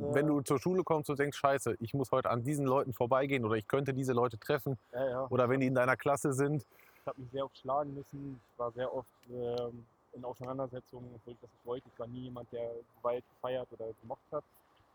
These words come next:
Speaker 2: Äh, ich, ich lauf lieber weg, als dass ich mich mit jemandem auseinandersetzen muss.
Speaker 1: Mhm.
Speaker 2: Gewalt, ja, ne, Gewalt,
Speaker 1: Ja.
Speaker 2: Auseinandersetzung.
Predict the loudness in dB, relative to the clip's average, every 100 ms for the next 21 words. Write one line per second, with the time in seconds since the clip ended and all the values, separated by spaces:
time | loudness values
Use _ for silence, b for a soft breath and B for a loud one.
0 | _ -8 -4 -4 -4 -6 -10 _ _ -6
1 | -4 -4 -4 -2 -2 -6 -10 -10 -12 -18
2 | -18 -16 -16 -10 -8 -8 -8 -6 -6 -6
3 | -10 -12 -12 _ -2 0 0 -6 -10 -2
4 | -2 -2 -8 -8 -8 -10 _ -8 -8 -8
5 | -6 -6 0 2 2 0 -12 -12 -14 -18